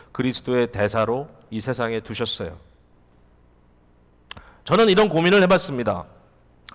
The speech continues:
어, 저를 포함해서 현재 교회에 있는 많은 교인들, 아마 대다수를 설명하는 것 같아요. 우리는 하루하루,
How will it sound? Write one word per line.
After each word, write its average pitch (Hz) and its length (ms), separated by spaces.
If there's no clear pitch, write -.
어, 85 680
저를 202 280
포함해서 180 880
현재 202 480
교회에 160 400
있는 143 240
많은 123 420
교인들, 120 680
아마 120 200
대다수를 196 600
설명하는 165 460
것 127 120
같아요. 104 380
우리는 160 360
하루하루, 175 680